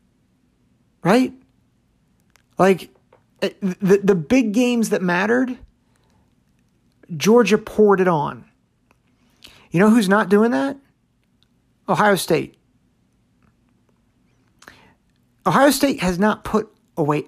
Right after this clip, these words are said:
anybody of significance like they should. Now, they've put away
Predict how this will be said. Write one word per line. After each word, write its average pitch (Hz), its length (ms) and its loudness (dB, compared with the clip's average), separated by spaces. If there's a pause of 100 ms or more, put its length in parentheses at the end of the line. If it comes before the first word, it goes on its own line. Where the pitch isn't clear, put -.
anybody 143 680 -2 (520)
of 190 180 2
significance - 1080 -6 (840)
like 165 320 0
they 156 140 0
should. - 400 -6 (1600)
Now, 170 260 2
they've 165 280 0
put 165 140 0
away 143 400 -2